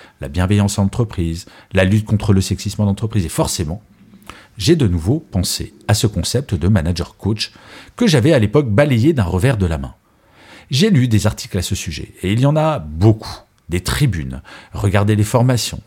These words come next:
et vous savez quoi ? Je suis tombé de ma chaise. Sans le savoir, pendant les vingt années que j'ai passées en tant que manager,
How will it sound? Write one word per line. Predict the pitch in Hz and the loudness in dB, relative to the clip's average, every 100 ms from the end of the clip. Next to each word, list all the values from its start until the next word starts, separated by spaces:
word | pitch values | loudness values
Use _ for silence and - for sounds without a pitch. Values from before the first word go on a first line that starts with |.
| - | -2
et | |
vous | 113 | 0
savez | 160 175 110 | 2 0 -2
quoi ? | - 67 - _ _ _ _ _ _ | -4 -10 -12 _ _ _ _ _ _
Je | - 123 | -2 0
suis | - - 135 135 _ _ | 0 0 -2 -4 _ _
tombé | - 175 98 78 - - | 2 4 2 0 -8 -6
de | 104 | 2
ma | 101 | 2
chaise. | 85 - 64 - - _ _ - - _ _ | 2 -4 -8 -14 -20 _ _ -20 -20 _ _
Sans | - 185 | -2 0
le | |
savoir, | 135 - 85 82 95 - _ _ _ _ | 2 0 2 0 -2 -10 _ _ _ _
pendant | 127 131 | 2 4
les | 98 - | 2 0
vingt | - 135 131 | 0 0 2
années | 110 90 | 2 2
que | 92 | -2
j'ai | 80 | -4
passées | - 98 - | -2 -2 -2
en | 76 | -4
tant | - 120 | -4 -2
que | 92 | 0
manager, | 82 71 69 73 82 | -2 -2 -4 -6 -8